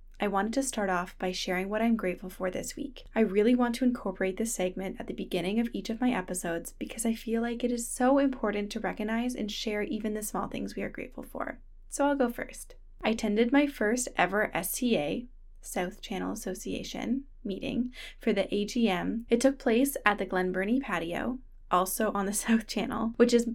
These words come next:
probably my favorite restaurant to go to in the summer because the patio is perched right on the water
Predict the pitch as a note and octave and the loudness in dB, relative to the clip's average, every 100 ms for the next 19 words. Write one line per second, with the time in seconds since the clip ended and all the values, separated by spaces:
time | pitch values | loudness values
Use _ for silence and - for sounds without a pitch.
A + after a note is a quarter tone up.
0 | - B3 D4 G4+ G4 F4 D#4+ - A3 A3 | 0 4 6 6 6 6 4 2 4 6
1 | A#3+ A#3 G3 G3+ A3 G3+ G#3 G3+ F#3 F#3 | 6 6 4 2 -2 -2 0 2 4 4
2 | G3+ F#3 F3+ - - G3+ B3 A3+ F#3 G3+ | 0 -2 -2 -2 0 2 2 2 -2 -2
3 | F#3 F#3 F3+ - F#3 A3 G#3+ - - - | -2 -4 -6 -4 -2 0 -2 -6 -8 -6
4 | G3 - - - E3+ E3+ G#3 B3+ B3+ A3 | -4 -6 -10 -6 -2 -2 2 0 2 0
5 | G#3+ G#3+ A3 | 0 -2 -6